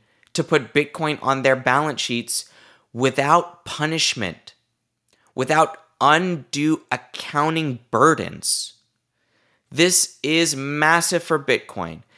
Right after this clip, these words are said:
This is one of Michael Saylor's three prerequisites to a multi-million dollar Bitcoin price, one of them being Bitcoin E T Fs and another this fasb rule. Guess what? They're both happening right now.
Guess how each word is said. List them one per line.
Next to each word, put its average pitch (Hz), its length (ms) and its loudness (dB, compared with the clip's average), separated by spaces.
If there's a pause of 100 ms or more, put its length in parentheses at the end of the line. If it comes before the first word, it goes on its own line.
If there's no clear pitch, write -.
(180)
This 147 180 2
is 156 120 -4
one 156 140 2
of 147 100 -4
Michael 147 320 0
Saylor's 143 560 0
three 160 500 -6
prerequisites 143 1080 -2 (240)
to 175 220 4
a 175 60 8
multi-million 170 1300 2
dollar 156 380 2
Bitcoin 143 560 -4
price, 151 480 -4 (320)
one 139 300 2
of 165 160 0
them 143 200 -2
being 135 300 -2
Bitcoin 131 440 -2
E 135 140 -4
T 123 220 -4
Fs - 420 -2 (300)
and 151 160 0
another 160 380 4
this 165 260 0
fasb 160 360 2 (140)
rule. 87 340 -4 (460)
Guess 143 300 2
what? 165 240 4
They're 139 120 6
both 135 440 2
happening 147 460 0
right 127 260 0
now. 117 400 -2